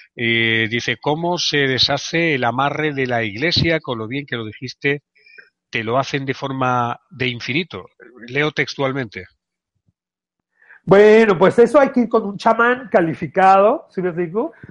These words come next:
Speaker 2: Un chamán calificado, donde, pues, esta persona tenga esa habilidad,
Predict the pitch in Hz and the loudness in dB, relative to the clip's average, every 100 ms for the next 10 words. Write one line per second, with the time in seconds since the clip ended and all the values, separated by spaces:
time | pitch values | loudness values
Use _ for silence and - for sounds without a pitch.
0 | - 180 156 196 190 190 196 196 185 226 | -12 -8 -2 0 0 0 -2 -2 0 4
1 | 208 196 220 - - - - 175 175 160 | 6 6 4 0 -14 -20 4 4 6 4
2 | 175 170 - 180 208 - - 196 214 208 | 6 6 4 0 2 2 2 0 0 -2
3 | 202 202 202 196 196 208 202 196 202 240 | -2 0 4 4 2 0 0 0 2 2
4 | 247 | 2